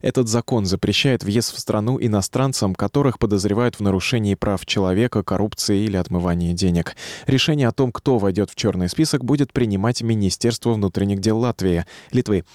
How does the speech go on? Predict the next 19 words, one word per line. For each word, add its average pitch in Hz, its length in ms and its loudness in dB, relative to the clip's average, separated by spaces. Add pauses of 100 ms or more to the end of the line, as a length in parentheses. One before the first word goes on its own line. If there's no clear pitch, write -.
(160)
В 110 80 -6
законе 131 400 0
указано, 101 580 0
что 95 300 -2
фигурантам 110 640 -2
акта 104 260 -2
Магнитского 110 540 0
не 113 160 2
будут 120 320 0
специально 101 580 0
сообщать 107 480 0
о 87 80 0
том, 127 180 0
что - 180 -2
им 117 120 0
запретили 98 540 2
въезд 92 400 -2
в - 60 -8
страну. 101 420 -2